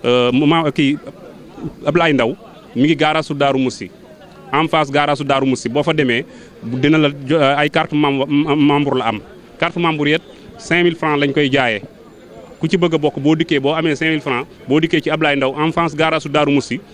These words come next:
da nga, da, da, dina la ko jaay. Aw communication boobu àgg na, am na ñoo xam si àgg na ci ñoom, àgg na ci ñoom.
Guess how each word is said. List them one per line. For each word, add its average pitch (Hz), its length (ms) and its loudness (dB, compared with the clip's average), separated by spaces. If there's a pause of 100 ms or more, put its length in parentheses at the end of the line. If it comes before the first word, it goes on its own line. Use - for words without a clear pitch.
(240)
da 113 100 -2
nga, 143 140 0
da, 143 220 -4
da, 135 320 2
dina 139 180 2
la 131 80 2
ko 120 100 -2
jaay. 95 200 -6 (920)
Aw 156 160 4
communication 170 680 2
boobu 139 460 2 (180)
àgg 147 260 -2
na, 147 100 2
am 151 80 4
na 151 80 4
ñoo 147 120 2
xam 139 160 0
si 127 100 -2
àgg 135 240 -2
na 143 100 2
ci 156 100 2
ñoom, 117 240 2 (800)
àgg 151 200 -2
na 151 80 2
ci 147 120 -2
ñoom. 127 240 2